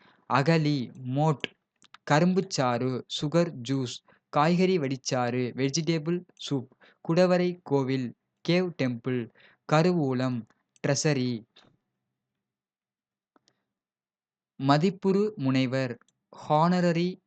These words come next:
டாக்டரேட். மெல்லிசை, மெலோடி. ஆவணக் குறும்படம், டாக்குமெண்டரி ஷார்ட் ஃபிலிம். புணர்ச்சி, காம்பினேஷன். மற்போர், ரெஸ்ட்லிங். இந்திய தேசிய இராணுவம்,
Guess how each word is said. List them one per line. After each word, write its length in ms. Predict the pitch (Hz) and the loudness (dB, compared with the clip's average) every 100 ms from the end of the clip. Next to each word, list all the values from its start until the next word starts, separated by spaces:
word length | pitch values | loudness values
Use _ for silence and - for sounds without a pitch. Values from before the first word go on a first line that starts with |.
| 123 | -6
டாக்டரேட். 640 | 123 131 135 135 127 117 - _ _ _ 135 | -2 0 0 0 0 -4 -10 _ _ _ -4
மெல்லிசை, 720 | 143 160 175 165 139 131 113 - _ _ _ 127 | 0 2 2 0 0 -2 -6 -12 _ _ _ -2
மெலோடி. 680 | 135 143 139 123 123 117 107 | 0 2 2 0 -4 -6 -8
ஆவணக் 580 | - 131 180 185 190 190 | -2 2 4 2 -2 -6
குறும்படம், 720 | - 139 143 123 120 120 113 - _ _ - | -4 -2 0 -2 -2 -4 -6 -10 _ _ -6
டாக்குமெண்டரி 920 | 123 131 160 - 165 160 151 156 170 | 0 2 0 -2 -2 -2 -2 -2 -6
ஷார்ட் 500 | - - - 135 131 - | -8 -6 -4 -2 -4 -6
ஃபிலிம். 280 | 131 127 113 - _ _ - | -4 -2 -4 -10 _ _ -6
புணர்ச்சி, 800 | 160 160 170 - - 135 127 110 - - | 0 2 2 -2 -4 -2 -4 -6 -14 -6
காம்பினேஷன். 880 | 151 160 170 165 131 120 131 120 110 - _ _ _ - | -2 -2 -2 0 0 -2 -4 -4 -6 -10 _ _ _ -4
மற்போர், 720 | 131 151 160 - 151 131 - _ _ 123 | 0 0 -2 -2 0 0 -4 _ _ -6
ரெஸ்ட்லிங். 800 | 123 143 143 - 147 131 117 107 _ | -2 0 -2 -4 -2 -2 -4 -8 _
இந்திய 520 | 147 160 170 180 185 | -2 0 0 0 -2
தேசிய 560 | 131 135 143 156 151 156 | 0 0 0 -2 -2 -2
இராணுவம், 680 | 135 117 117 117 117 107 | 0 0 0 -2 -4 -6